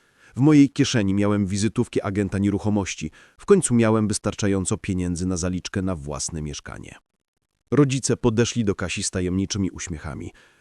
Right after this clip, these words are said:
Mama trzymała w ręku małe, eleganckie pudełeczko przewiązane złotą wstążką. „Kasiu, mamy dla ciebie wyjątkowy prezent”,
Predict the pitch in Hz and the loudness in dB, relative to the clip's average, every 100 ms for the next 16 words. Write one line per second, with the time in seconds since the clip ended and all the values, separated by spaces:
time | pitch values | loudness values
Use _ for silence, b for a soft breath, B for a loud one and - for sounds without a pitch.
0 | - 110 107 110 - 120 104 92 82 92 | -2 2 2 0 0 0 2 0 0 -4
1 | - 101 101 101 127 - 110 95 98 90 | -2 0 2 4 2 0 -2 0 -4 -6
2 | - 107 - 90 87 90 - 110 - 90 | -4 -6 -4 -2 -2 -2 -4 -6 -4 -4
3 | 92 87 82 80 82 85 82 - - 64 | -4 -4 -4 -6 -8 -8 -8 -8 -10 -14
4 | - 58 58 b b b b _ _ - | -12 -14 -16 b b b b _ _ -12
5 | 101 - - 53 - b b b - 135 | -8 -6 -6 -8 -14 b b b -2 2
6 | 127 117 107 131 120 107 120 110 - 127 | 2 2 0 0 -2 0 0 -2 -2 -2
7 | 113 - 127 85 53 - | -2 -2 -4 -4 -10 -18